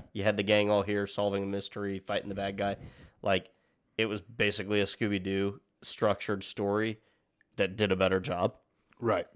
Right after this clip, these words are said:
Speaker 1: I just came up with that take on the spot, but I kinda feel like it's accurate.
Speaker 2: I like it.
Speaker 1: <laughs>
Speaker 2: It works.
Speaker 1: I'm sure that somebody could poke holes in that, but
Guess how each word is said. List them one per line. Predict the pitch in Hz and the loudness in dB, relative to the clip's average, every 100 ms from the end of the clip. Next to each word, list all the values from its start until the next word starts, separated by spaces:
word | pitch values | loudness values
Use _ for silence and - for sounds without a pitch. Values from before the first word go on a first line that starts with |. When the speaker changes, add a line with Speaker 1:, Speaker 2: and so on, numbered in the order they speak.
| _ | _
Speaker 1:
I | 110 117 | 6 6
just | 113 - | 6 4
came | 123 | 4
up | 120 110 | 4 2
with | 117 | 0
that | 107 117 113 - _ - | 2 4 2 -4 _ -16
take | - 123 117 | 2 4 6
on | 120 | 4
the | 107 | 2
spot, | - 113 131 101 | 0 0 2 2
but | 101 | 0
I | 95 | -2
kinda | - - 104 | 0 2 2
feel | - 101 | 2 2
like | 95 | 2
it's | 95 | -2
accurate. | 87 82 90 87 | -6 -6 -6 2
Speaker 2:
I | 175 | 6
like | 220 226 | 6 6
it. | 208 - - | 0 -6 6
Speaker 1:
<laughs> | 254 - 285 - - _ _ _ - | 6 6 -2 -2 -12 _ _ _ -2
Speaker 2:
It | 175 | 6
works. | 180 113 - - - - - - _ _ _ _ - | 8 8 2 -4 -12 -20 -20 -20 _ _ _ _ 2
Speaker 1:
I'm | 120 | 4
sure | 113 - 127 | 4 4 4
that | 110 104 | 4 2
somebody | 113 101 | 4 4
could | 101 104 | 4 4
poke | 104 - | 4 6
holes | 107 104 | 4 4
in | 107 | 4
that, | 107 107 101 | 4 4 0
but | 98 90 | -2 -2